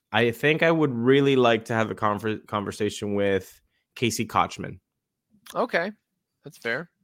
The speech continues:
Speaker 1: Casey Kotchman would be really good, uh, and Jeff Keppinger. Those are my fir-, my, my, my, my two first, uh, options for, like, Rays I would love to talk to that are not, I think, the first Rays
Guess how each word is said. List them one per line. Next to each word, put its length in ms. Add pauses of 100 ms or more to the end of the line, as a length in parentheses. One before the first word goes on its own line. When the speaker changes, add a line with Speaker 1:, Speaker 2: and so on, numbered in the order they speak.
(120)
Speaker 1:
Casey 280
Kotchman 400
would 100
be 120
really 340
good, 480 (280)
uh, 500
and 160
Jeff 240
Keppinger. 440
Those 220
are 60
my 160
fir-, 220
my, 260
my, 240
my, 400
my 160
two 680 (200)
first, 580
uh, 300
options 600 (240)
for, 220
like, 280 (420)
Rays 360
I 100
would 340
love 480 (180)
to 220 (240)
talk 380
to 160
that 240
are 100
not, 560 (640)
I 100
think, 420
the 100
first 460
Rays 580